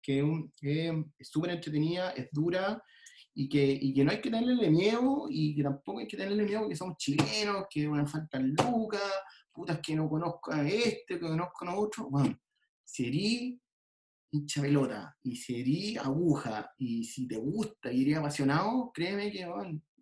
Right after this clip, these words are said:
podéis lograrlo todo, podéis hacer todo. No, no tenéis por qué estar en Estados Unidos, no podéis que, no tenéis por qué estar en, en Europa para hacerla. De nuevo, estamos en un mundo tan globalizado y digitalizado, y que todo está en internet, y el día de mañana si tenéis que ir a Estados Unidos, Europa,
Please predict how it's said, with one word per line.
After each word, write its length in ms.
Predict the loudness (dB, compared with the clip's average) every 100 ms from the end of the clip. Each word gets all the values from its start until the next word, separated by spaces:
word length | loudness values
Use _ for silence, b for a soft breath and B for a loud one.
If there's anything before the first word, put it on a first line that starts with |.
| _ _ _ _ 2
podéis 220 | 2 4
lograrlo 400 | 2 0 0 0
todo, 260 | 0 0
podéis 200 | 0 -2
hacer 260 | -2 -6 -8
todo. 360 | -6 -4 -2 -2
No, 180 | 0 0 0
no 160 | 2 2
tenéis 200 | 2 -2
por 120 | -4
qué 120 | -2
estar 180 | -2 0
en 40 | 0
Estados 280 | 0 0 2
Unidos, 260 | 2 2
no 100 | 0
podéis 180 | 0 -2
que, 160 | -4 -4 -2 -2
no 140 | 0
tenéis 180 | 0 -2
por 120 | -4
qué 100 | -8
estar 180 | -4 0
en, 240 | 2 2 -2 b b
en 80 | 4
Europa 360 | 6 6 6 4
para 120 | 0
hacerla. 520 | 0 2 2 2 -4 -12 _ b b b b _ _ _ _
De 60 | 4
nuevo, 220 | 4 4
estamos 260 | 4 8 8
en 60 |
un 80 | 10
mundo 280 | 8 6 4
tan 380 | 4 2 2 -4
globalizado 1000 | -2 0 2 2 4 4 4 0 -4 -2
y 80 | 0
digitalizado, 1080 | 0 0 0 0 2 2 4 2 0 0 -2
y 140 | -2
que 120 | -2
todo 180 | 0 -2
está 140 | -2
en 40 | -6
internet, 640 | 0 4 4 4 2 0 0
y 120 | 2
el 120 | 4
día 120 | 4
de 60 | 4
mañana 220 | 4 2
si 120 | 2
tenéis 240 | 4 4 4
que 180 | 0 2
ir 120 | 2
a 240 | 2 0
Estados 400 | -2 0 0 2
Unidos, 300 | 4 4 4
Europa, 500 | 2 2 2 0 -2